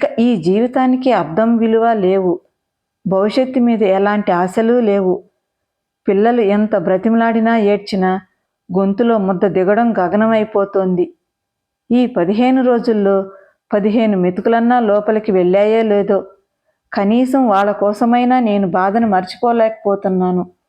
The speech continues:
బంధువులు, స్నేహితులు ధైర్యం చెప్పాలని చేసిన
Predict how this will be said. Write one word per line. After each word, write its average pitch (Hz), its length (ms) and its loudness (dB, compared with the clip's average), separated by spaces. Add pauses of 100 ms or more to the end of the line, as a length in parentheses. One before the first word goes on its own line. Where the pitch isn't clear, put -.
(640)
బంధువులు, 220 520 0
స్నేహితులు 208 680 -2
ధైర్యం 202 500 0
చెప్పాలని 196 480 -2 (100)
చేసిన 180 520 -2